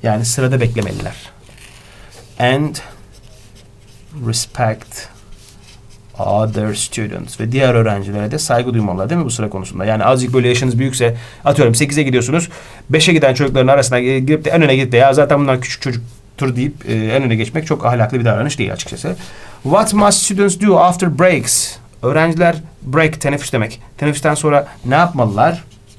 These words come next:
They must come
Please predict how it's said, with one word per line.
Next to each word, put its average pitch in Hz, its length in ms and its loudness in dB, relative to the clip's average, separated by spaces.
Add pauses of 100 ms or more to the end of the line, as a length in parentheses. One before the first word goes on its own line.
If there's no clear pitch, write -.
(1300)
They 104 180 -4
must 107 560 -6 (1700)
come 127 540 -2